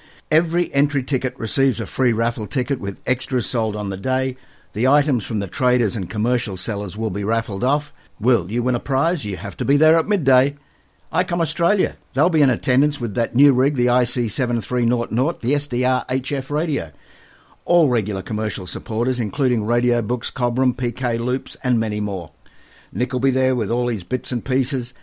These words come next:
the T V man with his brackets and bits, and many other tables full of exciting gear. If you want more information, head to the E M D R C Club website or search V K three E R on Facebook. V K four and V K's Mister Repeater, Andrew Chapman, V K four Queen Fox, tells us the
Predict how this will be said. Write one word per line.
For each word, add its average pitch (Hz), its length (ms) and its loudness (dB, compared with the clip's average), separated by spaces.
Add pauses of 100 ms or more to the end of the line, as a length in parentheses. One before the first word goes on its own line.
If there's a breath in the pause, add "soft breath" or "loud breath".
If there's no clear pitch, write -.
the 82 80 -14
T 151 220 2
V 135 200 2
man 127 300 2
with 127 120 0
his 113 160 -4
brackets 147 400 -2
and 101 160 -2
bits, 127 320 -4 (160 soft breath)
and 135 240 2
many 156 260 0
other 151 220 -2
tables 113 480 -2 (140 soft breath)
full 147 200 0
of 143 80 4
exciting 110 540 -2
gear. 95 260 -6 (440 soft breath)
If 95 120 -12
you 135 80 4
want 170 160 2
more 160 180 6
information, 156 600 0 (160 loud breath)
head 185 200 -2
to 151 80 -2
the 127 280 0
E 160 120 2
M 123 120 2
D 127 200 2
R 113 160 2
C 113 240 -4
Club 98 280 -4
website 127 540 -2
or 147 140 0
search 143 340 0
V 123 180 0
K 113 260 -2
three 131 400 -2
E 170 160 0
R 127 300 0 (480 soft breath)
on 101 180 -2
Facebook. 185 500 -2 (680 soft breath)
V 135 160 2
K 147 260 4
four 151 400 0
and 98 160 -2
V 131 140 0
K's 131 420 0
Mister 147 300 0
Repeater, 156 440 -2
Andrew 113 360 -2
Chapman, 143 440 -4
V 120 160 -2
K 113 260 -2
four 117 260 -2
Queen 117 280 -2
Fox, 127 360 -6
tells 123 260 -4
us 120 160 -6
the 117 180 -2